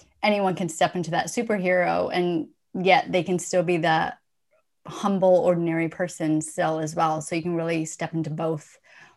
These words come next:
roles and be both roles. So you mentioned something about, um, self-sacrificing. So what does that mean?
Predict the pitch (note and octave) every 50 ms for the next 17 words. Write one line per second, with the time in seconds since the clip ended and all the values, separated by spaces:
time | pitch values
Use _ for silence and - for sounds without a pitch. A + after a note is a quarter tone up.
0 | _ - F3+ F3+ F3+ F3+ E3 D#3+ - - - - F#3+ F#3+ E3 F#3+ F#3+ G3 F3+ E3+
1 | E3 E3 D#3+ - - E3 E3 D#3+ D#3+ D#3+ - - _ _ - - - - - _
2 | - - C#4+ C4+ C4+ C4 B3+ C4 A#3 - B3 B3 C#4+ D4 D4 D4+ F4 F4+ F4+ F#4+
3 | F4+ C#4 C4 - B3+ A3+ A#3+ A3+ A#3 A3+ A3+ G3+ F#3+ F#3 F3+ F3 E3+ E3 - -
4 | F#3+ F3+ E3+ D#3+ D#3 D#3 D#3+ D3 C3 - - - - _ _ - - C4 B3 A#3+
5 | A#3 - F#3+ F#3+ - - G#3+ G#3 - F3 D#3+ - E3 D#3 E3+ F3 - B3+ A#3 A3+
6 | G#3+ - - G#3+ A#3 C#4 C4 D#4+ D4+ A3 F#3 F#3+ F#3+ F#3 - - E3+ D#3 D3 C#3+
7 | - -